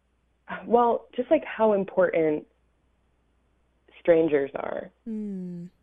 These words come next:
Speaker 1: Like, I walk into a class and I don't know anybody, and they don't know me. And, uh, the classes that I teach are six weeks long. We meet once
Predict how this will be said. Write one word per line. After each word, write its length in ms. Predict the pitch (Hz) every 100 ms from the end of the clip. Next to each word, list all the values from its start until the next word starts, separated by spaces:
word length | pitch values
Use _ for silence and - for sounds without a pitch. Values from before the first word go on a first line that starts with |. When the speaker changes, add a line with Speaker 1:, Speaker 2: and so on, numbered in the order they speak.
| _ _ _ _ - -
Speaker 1:
Like, 640 | 175 165 156 147 - - _ _ _ _ _ -
I 240 | 175 185 208
walk 320 | 233 240 247
into 300 | 247 - 196
a 60 |
class 300 | 180 165 165 - _ _ _ -
and 440 | 170 165 156 - - _ _ _
I 120 | - 226
don't 260 | 262 151
know 160 | 147 139
anybody, 640 | 165 165 - - 185 208 220 -
and 220 | - 160
they 100 | 170
don't 240 | 196 208 -
know 200 | 147 139
me. 400 | 135 - 175 175 _ _ _ _ _ _
And, 640 | 160 156 151 151 151 151 151 - _ _ _ _ _ _ -
uh, 100 | 175
the 240 | 165 175 165
classes 320 | - 190 208 180
that 120 | 190
I 120 | 175
teach 240 | 175 170 -
are 140 | 160 151
six 160 | 160 160
weeks 220 | 185 185 -
long. 320 | 147 143 175
We 80 | 170
meet 220 | 156 156 -
once 200 | 147